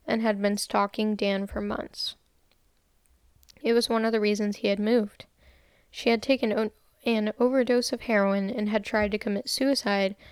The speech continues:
when she found out that Hannah and Dan were together. That was the reason that they had decided that they had to keep their relationship secret.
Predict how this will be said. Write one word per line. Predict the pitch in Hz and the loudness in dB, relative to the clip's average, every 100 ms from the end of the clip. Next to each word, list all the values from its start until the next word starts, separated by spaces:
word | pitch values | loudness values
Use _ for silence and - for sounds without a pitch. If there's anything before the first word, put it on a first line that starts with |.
| - _ - | -20 _ -2
when | 220 | -2
she | - 262 | 0 -2
found | - 208 202 | 0 0 2
out | 190 196 - | 0 -2 -6
that | 226 | -6
Hannah | - 208 202 208 | 0 0 0 -2
and | 214 214 | -2 -2
Dan | 208 196 196 | -2 -2 -2
were | 196 202 | -4 -6
together. | 214 220 226 - - - _ _ _ _ _ _ _ - - | -4 2 2 0 -6 -12 _ _ _ _ _ _ _ -20 -2
That | 226 220 | 0 0
was | 214 | 0
the | 226 | 0
reason | 226 240 226 214 | 2 2 2 2
that | 202 | 2
they | 214 208 | 2 2
had | 196 | 2
decided | 214 - 262 262 214 196 220 - | -2 0 0 2 0 -2 -6 -4
that | - | -2
they | 226 | 0
had | 220 202 | 0 0
to | 214 | -2
keep | - 208 - | -6 -6 -2
their | 202 | 0
relationship | 208 202 202 214 - 208 | 0 0 -2 -4 -4 -4
secret. | - - - - | -4 -4 -2 -2